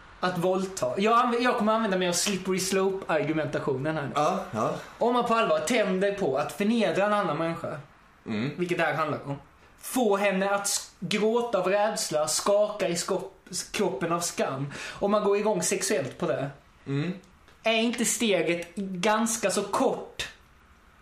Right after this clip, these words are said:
Speaker 1: då till att ta bort ordet rollspel ur det hela?
Speaker 2: Absolut f-, finns det ju tillfällen när man tänker det, när man läser den här texten, och det var någon, någon bit där, där han skrev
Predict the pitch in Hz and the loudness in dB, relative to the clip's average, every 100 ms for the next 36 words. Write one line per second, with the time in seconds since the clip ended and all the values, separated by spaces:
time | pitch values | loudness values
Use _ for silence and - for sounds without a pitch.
0 | - - 175 160 120 120 - - - - | -20 -4 0 2 0 -2 -8 -20 -20 -20
1 | - - - - 185 143 143 143 - - | -20 -20 -6 -2 0 0 -2 -4 -10 -20
2 | - - - - - - - 175 170 190 | -20 -20 -20 -20 -20 -20 -6 -4 0 0
3 | 180 214 208 165 160 160 165 160 - 135 | 2 2 2 0 0 0 0 -2 -2 -2
4 | 131 139 135 139 123 - - - 165 165 | 0 -2 -2 -2 -4 -8 -12 -4 -2 0
5 | 180 185 180 - - - - 139 - - | 0 0 -2 -12 -18 -20 -18 -16 -14 -16
6 | - 151 190 175 165 180 170 180 160 135 | -12 -4 -2 0 -2 -2 0 -2 0 0
7 | 117 113 117 120 120 107 98 101 87 85 | 0 0 0 0 -2 -2 -2 0 0 -4
8 | 87 110 110 110 104 113 107 104 110 - | -4 -2 0 0 0 -2 -4 -4 -6 -6
9 | - 95 98 101 110 107 104 92 - - | -6 -2 -2 -2 -2 0 -2 -6 -10 -8
10 | 107 107 101 92 - - 101 95 90 92 | -4 -2 -2 -4 -8 -6 -2 -2 -2 -2
11 | 87 - - - - - 110 107 - 104 | -4 -10 -20 -20 -18 -6 -4 -4 -2 -2
12 | 95 | -2